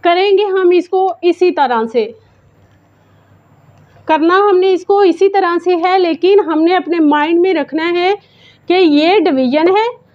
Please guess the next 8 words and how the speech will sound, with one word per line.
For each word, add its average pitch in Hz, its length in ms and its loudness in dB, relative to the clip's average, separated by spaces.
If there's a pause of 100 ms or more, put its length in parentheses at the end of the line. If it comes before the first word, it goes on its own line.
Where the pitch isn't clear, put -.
(2500)
ये 370 200 0
division 320 480 0
का 339 140 -4
question 349 540 -2
है 403 160 2 (540)
और 330 260 2
इसको 359 360 -2
हम 339 280 -2